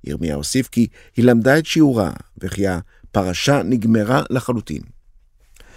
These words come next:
אלא שהרומן בין הדסה ודיין נמשך לסירוגין ובהפסקות כל אותה עת.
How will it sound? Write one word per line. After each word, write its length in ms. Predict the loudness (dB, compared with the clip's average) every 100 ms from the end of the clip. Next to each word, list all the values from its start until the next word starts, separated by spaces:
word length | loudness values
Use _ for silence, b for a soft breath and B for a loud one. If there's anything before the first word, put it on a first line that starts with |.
| B B B B B B 2
אלא 140 | 4
שהרומן 600 | 6 6 6 6 4 4
בין 200 | 4 6
הדסה 380 | 6 4 4 4 2
ודיין 400 | 4 6 4 2
נמשך 380 | 0 0 -4 -2
לסירוגין 640 | -2 -2 -2 0 0 0
ובהפסקות 720 | 2 0 0 -4 -2 -4 -4
כל 240 | -2 0
אותה 200 | 0 -2 -4
עת. 320 | -4 -8 -12